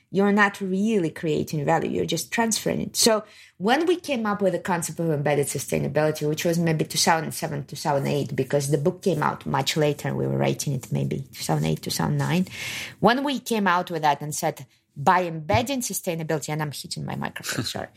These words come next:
Speaker 1: By, I'm getting excited and I'm doing a lot of gestures. So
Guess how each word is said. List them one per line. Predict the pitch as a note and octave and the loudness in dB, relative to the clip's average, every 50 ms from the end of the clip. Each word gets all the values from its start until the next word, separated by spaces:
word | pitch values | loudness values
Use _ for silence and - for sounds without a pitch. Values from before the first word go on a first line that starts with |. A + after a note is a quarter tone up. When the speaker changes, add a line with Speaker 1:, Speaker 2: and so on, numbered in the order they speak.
| - - - - - - - - | -12 -8 -6 -6 -6 -6 -6 -2
Speaker 1:
By, | E3 E3 G#3+ G#3 G#3 G#3 F#3+ F3 F3+ - | 2 2 4 4 2 -2 -6 -8 -8 -2
I'm | C#3 A2+ F3+ F3+ E3 | 0 0 0 0 -2
getting | E3 F#3 - E3+ C#3+ | -4 -8 -8 -8 -10
excited | - - - D3+ C#3+ C#3+ - - C3+ | -10 -8 -6 -6 -6 -8 -8 -12 -12
and | C#3+ C#3 - | -12 -10 -10
I'm | - D3+ - - - - _ _ - - - | -10 -12 -14 -20 -20 -20 _ _ -20 -12 -6
doing | - D#3+ D#3 - | -4 -4 -4 -2
a | - | -2
lot | - - - | -2 -2 -2
of | F3 D#3+ D3 | -4 -6 -2
gestures. | - E3+ F3 - - - F3+ E3 - | -2 -2 0 -2 -2 -2 0 0 2
So | - - F#3+ F#3 F#3 E3+ E3 C#3 - | 2 4 4 4 4 2 0 -4 -8